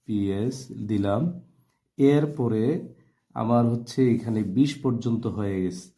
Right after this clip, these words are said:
যখন আমি এই জোড়ার ক্ষেত্রে যাব, তখন আমি একটু সাবধানতা অবলম্বন করে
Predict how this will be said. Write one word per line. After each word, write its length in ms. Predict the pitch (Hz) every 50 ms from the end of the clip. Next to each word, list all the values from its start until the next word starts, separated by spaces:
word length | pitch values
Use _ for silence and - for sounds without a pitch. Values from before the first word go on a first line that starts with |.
| _ _ _ _ _ _ _ -
যখন 420 | 107 120 120 120 117 - 165 165
আমি 300 | 160 156 151 151 147 143
এই 120 | 139 139 135
জোড়ার 460 | 127 117 123 113 110 117 117 117 117
ক্ষেত্রে 440 | - 131 123 - - - 113 113 107
যাব, 480 | 95 95 92 90 87 95 104 139 - -
তখন 320 | - 104 92 - - 104 101
আমি 200 | 98 98 98 95
একটু 260 | 92 - - - 101
সাবধানতা 800 | - - - 113 101 98 98 98 - 107 107 110 110 107 110 113
অবলম্বন 580 | 101 95 95 95 98 98 98 95 98 95 95
করে 420 | 95 - 104 98 101 123 170 -